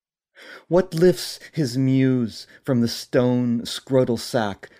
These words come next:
or earth womb opening between his knees, earth wounded,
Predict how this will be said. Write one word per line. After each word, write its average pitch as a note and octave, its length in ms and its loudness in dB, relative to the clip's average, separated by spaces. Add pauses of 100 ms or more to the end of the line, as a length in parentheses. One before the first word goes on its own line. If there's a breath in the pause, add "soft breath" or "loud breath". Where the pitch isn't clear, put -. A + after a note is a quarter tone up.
(100)
or A#2+ 280 0
earth D#3 280 2
womb G2+ 540 -6
opening B2 400 0
between G2+ 400 -6
his F2+ 220 -8
knees, F#2 580 -8 (500 loud breath)
earth A2+ 440 -4
wounded, G#2+ 580 -2